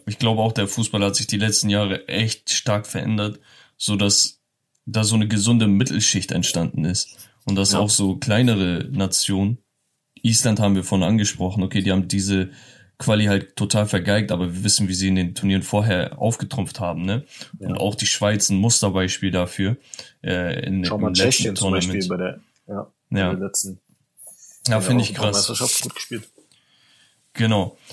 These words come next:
Speaker 1: Wir haben noch ein kleines Aufwärmspiel, bevor wir zu den größeren Brocken dieser Episode kommen.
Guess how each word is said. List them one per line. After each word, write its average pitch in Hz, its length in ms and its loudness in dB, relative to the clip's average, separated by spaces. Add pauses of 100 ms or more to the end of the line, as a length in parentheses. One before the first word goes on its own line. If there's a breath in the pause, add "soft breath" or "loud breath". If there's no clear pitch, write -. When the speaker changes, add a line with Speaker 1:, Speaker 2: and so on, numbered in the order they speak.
(180 loud breath)
Speaker 1:
Wir 113 200 0
haben 156 440 2 (500)
noch 104 80 0
ein 110 60 0
kleines 117 280 2
Aufwärmspiel, 113 840 0 (160)
bevor 101 320 0
wir 104 80 0
zu - 140 0
den 101 160 2
größeren 107 500 0
Brocken 95 360 -4
dieser 90 480 -4 (320)
Episode 98 480 -2
kommen. 117 280 -2